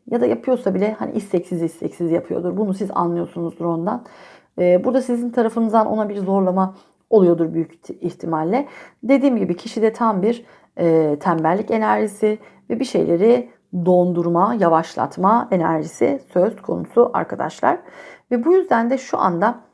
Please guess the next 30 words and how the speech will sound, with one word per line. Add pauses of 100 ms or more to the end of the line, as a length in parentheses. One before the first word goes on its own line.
(160)
siz (300)
sürekli
aynı
akışları
yaşıyor
olabilirsiniz
arkadaşlar.
Yani (480)
sürekli
aynı
kısır
döngü
içinde
kaldığınızı
düşünmekteyim
ben. (600)
Ee,
ve
bu
böyle
bir
döngü
gibi
sürekli, (240)
e,
devam
ediyor.
Çünkü
kişinin
zaten